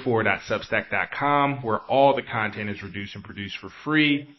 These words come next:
as long as you subscribe there. And if you are a current subscriber and you listen to our first episode, thank you. I think we're, you know, doing pretty well for a first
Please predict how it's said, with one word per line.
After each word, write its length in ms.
as 160
long 160
as 60
you 80
subscribe 580
there. 220
And 120
if 140
you 140
are 160
a 40
current 440
subscriber 720
and 160
you 100
listen 220
to 80
our 80
first 300
episode, 520
thank 300
you. 220
I 60
think 200
we're, 220
you 80
know, 80
doing 240
pretty 300
well 320
for 120
a 40
first 360